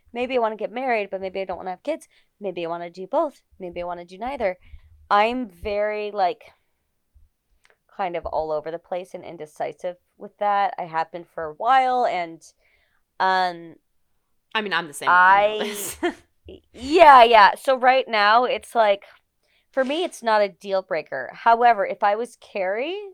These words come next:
Speaker 1: well, uh, the thing is, Carrie, like, also is, like, not ready to get married. She didn't even wanna marry Aiden, you know? Like,
Speaker 2: She's
Speaker 1: I
Speaker 2: all
Speaker 1: think,
Speaker 2: over the
Speaker 1: I think
Speaker 2: place.
Speaker 1: it's,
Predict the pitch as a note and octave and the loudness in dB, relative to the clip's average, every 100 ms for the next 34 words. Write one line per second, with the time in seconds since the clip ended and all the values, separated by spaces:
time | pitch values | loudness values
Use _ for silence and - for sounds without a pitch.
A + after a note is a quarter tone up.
0 | _ E4 - F#4 - A4 G#4+ D5+ G4+ B3+ | _ -2 0 -4 -6 -8 -6 -6 -4 -6
1 | - _ _ _ _ - - F#4+ C5+ C5 | -10 _ _ _ _ -20 -8 -4 0 0
2 | B4 A#4+ A4+ - C4 E4 - B4 A4 E4 | 0 0 -2 0 2 2 0 -4 -2 -2
3 | - A#3 A3+ A3 G3 F#3 F#3+ F#3+ F#3+ G3+ | -4 -6 -4 -6 -4 -6 -6 -8 -10 -12
4 | G3 G3 G3 F#3+ - C#4+ G#4 G#4+ G#4 G4+ | -10 -8 -8 -10 -14 -12 -8 -8 -6 -6
5 | F#4+ D#4 D#4+ D#4 - C4+ F4+ A#2 B2 G3+ | -4 -6 -6 -6 -6 -6 -6 -8 -10 -12
6 | G#3 F#3 F#3+ G#3+ G3+ - _ _ _ _ | -12 -8 -6 -4 -4 -6 _ _ _ _
7 | _ _ _ _ _ _ _ _ _ _ | _ _ _ _ _ _ _ _ _ _
8 | - A3+ D#4 - A#4+ A#4+ - E4 F4+ F4+ | 2 6 6 4 0 2 2 2 0 -6
9 | A4+ - - - | -8 -12 -20 -20